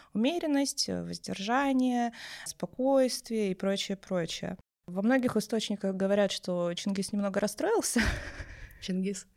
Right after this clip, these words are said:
Speaker 2: <laughs> Мы с ним на "ты".
Speaker 1: Чингис, да. Но я нашла прикольную книжку одного историка, который, э, более подробно, э, рассказывает эту историю. И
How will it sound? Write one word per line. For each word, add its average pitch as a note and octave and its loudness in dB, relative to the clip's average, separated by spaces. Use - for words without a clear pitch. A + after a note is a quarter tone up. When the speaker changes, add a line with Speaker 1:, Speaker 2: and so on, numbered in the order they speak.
Speaker 2:
<laughs> - -6
Мы G#3+ 4
с - -6
ним G3 0
на G3 2
"ты". A#3 6
Speaker 1:
Чингис, - -10
да. G3 0
Но C4 6
я A3+ 2
нашла G3+ 2
прикольную G3+ 0
книжку A#3+ -2
одного F#3+ -2
историка, A3+ -2
который, A3 0
э, G3 4
более G3+ 6
подробно, F3+ 2
э, F3+ -4
рассказывает F3+ 0
эту F3 0
историю. C4 2
И G#3 2